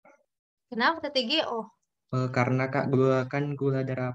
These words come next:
Speaker 2: puasanya, Kak, seratus dua puluh. Nah, di mana untuk, eh, glukosa darah puasa itu dari rentang seratus sampai seratus dua puluh lima itu merupakan, eh, glukosa plasma yang masih terganggu. Jadi, eh, belum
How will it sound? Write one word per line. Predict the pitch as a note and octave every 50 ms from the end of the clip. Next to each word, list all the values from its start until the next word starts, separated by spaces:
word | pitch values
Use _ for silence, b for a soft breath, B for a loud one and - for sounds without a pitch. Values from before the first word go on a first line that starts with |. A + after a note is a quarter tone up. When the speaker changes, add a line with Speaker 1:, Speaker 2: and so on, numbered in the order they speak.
| - _ _
Speaker 2:
puasanya, | C3+ C3 B2 B2 B2 C3 A#2+ A#2 A#2+ A#2+ A#2+ A#2+ -
Kak, | C3+ B2+ C3 -
seratus | - - - A#2+ B2+ A#2 - -
dua | - C3 B2 A#2+ A#2 A#2 A#2+
puluh. | - A#2 A#2+ A#2 A#2+ B2+ C3 B2+ B2+ B2+ B B B B B B B
Nah, | C3 B2+ B2+ B2
di | B2
mana | B2 A#2 A#2 A#2 A#2+ B2 C3+ C#3
untuk, | C3+ C3+ C3+ C3 C3 B2+ C3 -
eh, | B2+ A#2+ A#2+ B2 A#2+ A#2+ A#2+ B2 - _ _ _ _ _ _ _ _ _ _ _ _ _ _ B B B B
glukosa | - - B2+ C3 B2+ B2 B2+ C3+
darah | B2+ B2 A#2+ B2 B2 B2 B2 B2 B2 A#2+ - -
puasa | - B2 B2 B2 B2 A#2+
itu | B2 B2 - D3 C#3+ C3
dari | A2+ B2 A#2+ A#2+ A#2+
rentang | A#2 A#2+ A#2+ B2 B2 B2+ B2 B2
seratus | - - B2+ B2 C3 - C3+
sampai | B2+ B2+ C3
seratus | B2+ C3 -
dua | B2+ B2 A#2+
puluh | A#2+ A#2+ B2 B2 B2
lima | B2 B2 A#2
itu | - A#2+ A#2 - _ - C#3 D3+ D#3 D#3 D#3 B B B B B
merupakan, | C3+ C3 C3 B2+ - B2 A#2+ A#2+ - C3+ C#3+ D3+ D#3+ E3 D#3+
eh, | C3 B2+ B2+ B2+ B2+ B2
glukosa | B2+ B2+ B2 B2+ - B2+ B2+ B2 - - C#3 C#3+ D3+ D#3+ E3 - b b b b b _
plasma | - B2+ B2+ B2+ C#3 D3 C#3+
yang | C#3+ C3+ C#3 C3+ B2+
masih | B2+ B2 B2 A#2+
terganggu. | B2 B2 B2+ B2 B2+ C3+ D3 D3 D3 D#3 D3+ D3 C#3
Jadi, | C3 A#2+ A#2 A#2+ A#2 C#3 D3+ D#3 D#3 -
eh, | A#2+ B2 B2
belum | B2 A#2+ B2 C3 C3+ C#3